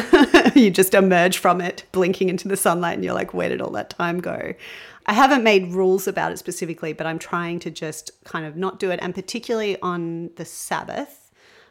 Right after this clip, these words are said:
to be having time away from my phone. Like, I'm just,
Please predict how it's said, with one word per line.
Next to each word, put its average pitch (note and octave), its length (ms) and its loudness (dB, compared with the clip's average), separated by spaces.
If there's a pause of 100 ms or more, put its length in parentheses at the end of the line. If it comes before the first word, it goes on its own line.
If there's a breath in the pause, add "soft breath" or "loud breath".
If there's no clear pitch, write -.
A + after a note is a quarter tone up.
(120)
to E3+ 300 -4
be E3 160 -8
having E3 320 -8
time D#3+ 340 -10
away D3 640 -12
from D3 240 -14
my C#3+ 120 -12
phone. - 440 -14
Like, - 200 -18
I'm D#3 120 -10
just, - 340 -14